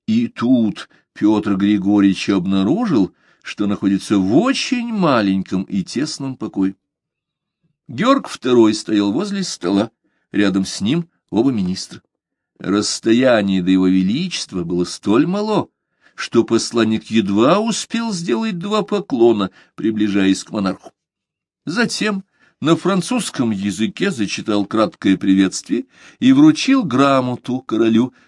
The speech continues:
который также по-французски поблагодарил посланника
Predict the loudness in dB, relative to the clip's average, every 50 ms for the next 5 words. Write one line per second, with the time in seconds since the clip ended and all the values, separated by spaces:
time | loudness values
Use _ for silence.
0 | _ _ -8 -4 0 0 0 0 0 0 0 2 4 4 2 2 0 -2 -4 -4
1 | -6 -8 -8 -8 -8 -8 -6 0 2 2 2 0 -2 -6 -6 -8 -8 -10 _ _
2 | _ -8 -4 -2 -2 0 0 2 4 4 4 4 4 2 -2 -2 -2 -2 -2 -2
3 | -2 -2 -2 -4 -4 -4 -4 -6 -8